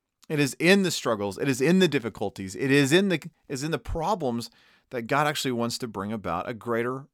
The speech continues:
result of his life in and through you. So are you embracing difficulties? Are, are you looking at your hardships saying, "Lord, could you, could you use this in my life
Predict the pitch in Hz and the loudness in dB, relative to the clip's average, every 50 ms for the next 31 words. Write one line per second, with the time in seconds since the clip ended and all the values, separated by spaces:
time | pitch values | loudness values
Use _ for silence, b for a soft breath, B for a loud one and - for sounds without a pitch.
0 | _ _ 151 139 113 110 104 95 107 - 104 - - - - - 233 285 262 220 | _ _ -8 -8 -2 -2 -2 -2 0 -4 -6 -8 -8 -12 -8 -6 -4 -4 -4 -4
1 | 120 107 95 87 85 90 135 151 - - _ _ _ _ _ _ _ _ _ _ | -4 -2 -2 -4 -4 -4 -8 -10 -12 -20 _ _ _ _ _ _ _ _ _ _
2 | _ _ _ - 120 110 107 107 - - - 160 165 151 113 92 82 69 67 - | _ _ _ -8 -6 -4 -4 -4 -6 -10 -10 -8 -8 -6 -6 -6 -8 -8 -10 -14
3 | _ _ _ _ _ _ _ _ _ _ _ _ _ _ _ - - 196 - - | _ _ _ _ _ _ _ _ _ _ _ _ _ _ _ 0 0 0 4 6
4 | 175 180 160 156 196 262 285 285 190 151 151 170 170 - 175 165 139 160 147 160 | 6 6 6 4 2 2 0 0 2 4 4 4 4 2 -4 -4 -6 -6 -6 -6
5 | 147 - 156 151 165 165 151 131 104 101 - 131 143 135 139 180 240 269 240 175 | -6 -6 -6 -6 -4 -6 -2 -2 -2 0 2 0 0 0 0 0 0 0 0 -2
6 | 147 147 180 185 - 185 190 190 190 185 b b b b b b b _ - 151 | 0 0 0 0 0 -2 -4 -2 -4 -4 b b b b b b b _ -4 -2
7 | 127 135 135 147 170 165 135 139 135 135 143 - 175 170 151 - - 160 139 127 | 0 2 4 4 4 4 4 4 2 2 4 2 -2 -4 -4 -4 -2 0 0 0
8 | 123 123 131 147 160 156 147 - 143 123 123 151 202 226 226 - _ - 165 147 | 0 0 2 2 0 0 0 -4 -6 -6 -4 -6 -8 -8 -10 -12 _ -8 -6 -4
9 | 180 254 240 165 151 175 156 139 143 135 - 143 127 120 110 113 123 127 123 117 | -4 -4 -4 -2 -2 -4 -2 -4 -4 -4 -4 -4 -4 -2 0 2 2 2 2 2
10 | 113 110 110 113 120 - | 2 0 0 -2 -4 -8